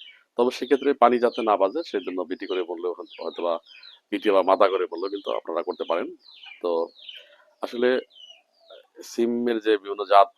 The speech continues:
সে জাতগুলো, আহ, ভিতরে আমাদের যে আঞ্চলিক যে সিমগুলো রয়েছে, দেশালো সিম, সেগুলো হচ্ছে আপনার যে হাত্তিকানি সিম যেটা চওড়া, তারপর হচ্ছে পুটি সিম,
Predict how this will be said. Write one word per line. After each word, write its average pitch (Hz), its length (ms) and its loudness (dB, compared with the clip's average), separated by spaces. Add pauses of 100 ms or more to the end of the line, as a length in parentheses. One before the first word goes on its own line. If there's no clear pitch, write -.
(120)
সে 104 160 -6
জাতগুলো, 98 520 -2 (200)
আহ, 82 380 -6 (460)
ভিতরে 98 340 -4 (500)
আমাদের 95 320 -2 (240)
যে 92 260 -4 (180)
আঞ্চলিক 117 400 -2
যে 95 80 -4
সিমগুলো 92 340 -4
রয়েছে, 87 240 -2
দেশালো 92 340 -4
সিম, 90 340 -10
সেগুলো 87 200 -6
হচ্ছে - 180 -8
আপনার 87 240 -6 (640)
যে 85 60 -4
হাত্তিকানি 92 440 -2
সিম 87 260 -8
যেটা 87 180 -2 (360)
চওড়া, 98 320 2 (420)
তারপর 90 160 -10
হচ্ছে - 180 -16
পুটি 101 180 -10
সিম, 92 340 -10